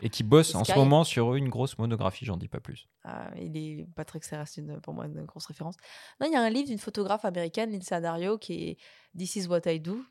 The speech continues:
Speaker 2: C'est le titre du bouquin, je crois, où elle raconte sa carrière. Et elle, c'est une très grande photographe de guerre. Euh, franchement, j'ai lu son bouquin, c'est très impressionnant. Euh, Véronique de Viry a fait un livre avec Manon Kérouille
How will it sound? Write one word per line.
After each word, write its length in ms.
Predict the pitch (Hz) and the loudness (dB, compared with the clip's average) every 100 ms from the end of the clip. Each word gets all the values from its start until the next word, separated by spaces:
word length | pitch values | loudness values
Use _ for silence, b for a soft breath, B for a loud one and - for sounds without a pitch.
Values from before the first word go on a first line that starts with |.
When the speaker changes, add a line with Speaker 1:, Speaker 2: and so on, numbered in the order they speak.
| _ | _
Speaker 2:
C'est 180 | - - | -12 -8
le 160 | 156 | -8
titre 240 | 160 - 180 | -10 -8 -6
du 80 | 165 | -6
bouquin, 320 | 156 165 196 | -6 -6 -6
je 80 | 196 | -8
crois, 220 | - 202 | -4 -2
où 100 | 190 | -2
elle 80 | 156 | -4
raconte 320 | 165 - 208 | -8 -10 -10
sa 100 | 175 | -10
carrière. 400 | 170 165 175 202 | -8 -8 -6 -6
Et 120 | 170 - | -6 -6
elle, 160 | 170 | -6
c'est 120 | - | -8
une 100 | 143 | -14
très 140 | - 180 | -8 -6
grande 180 | 175 165 | -6 -8
photographe 300 | 165 156 160 | -10 -10 -10
de 100 | 151 | -8
guerre. 360 | 165 185 185 | -6 -4 -4
Euh, 120 | 160 - - _ _ _ _ | -8 -12 -16 _ _ _ _
franchement, 260 | - - - | -20 -18 -14
j'ai 140 | 156 170 | -12 -10
lu 80 | |
son 160 | 170 160 | -10 -12
bouquin, 260 | 160 175 170 | -10 -10 -12
c'est 80 | |
très 180 | - 165 | -14 -14
impressionnant. 520 | 160 156 - 156 180 - B B B B B B B - | -12 -12 -12 -10 -12 -16 B B B B B B B -6
Euh, 520 | 156 156 151 90 85 - - - 90 - - | -4 -4 -4 -4 -6 -8 -10 -10 -10 -10 -4
Véronique 420 | 175 233 277 302 | 0 2 2 0
de 60 | 262 | 0
Viry 260 | 240 247 | -2 -2
a 60 | 240 | -4
fait 140 | - | -2
un 40 | 185 | -2
livre 140 | 190 | -2
avec 160 | 170 - | -4 -4
Manon 180 | 170 | -4
Kérouille 480 | 170 175 233 302 190 | -4 -6 -6 -6 -8